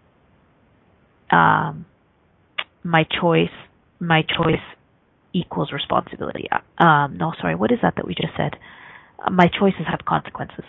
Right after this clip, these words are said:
So what's lighter for you, right? My choices have consequences. Every choice I make has a consequence, and I need to be aware of those consequences. Or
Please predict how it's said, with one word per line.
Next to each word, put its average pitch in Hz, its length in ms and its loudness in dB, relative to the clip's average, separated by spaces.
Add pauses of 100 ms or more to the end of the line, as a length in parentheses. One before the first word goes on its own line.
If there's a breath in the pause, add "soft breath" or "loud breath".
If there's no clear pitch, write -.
So 113 140 6 (300 loud breath)
what's 392 220 4
lighter 277 300 6
for - 80 -14
you, - 220 -16
right? - 240 0
My 170 100 -2
choices 254 340 -2
have 254 200 0
consequences. - 680 -8 (420 loud breath)
Every 202 200 4
choice 254 280 0
I 247 100 2
make 160 260 -2
has 151 140 0
a 147 40 -2
consequence, - 580 -6
and 131 100 -6
I 139 60 -4
need 143 160 -8
to - 80 -14
be 175 80 0
aware 147 260 0
of 127 100 -6
those 120 180 -8
consequences. - 460 -10 (120)
Or 202 380 4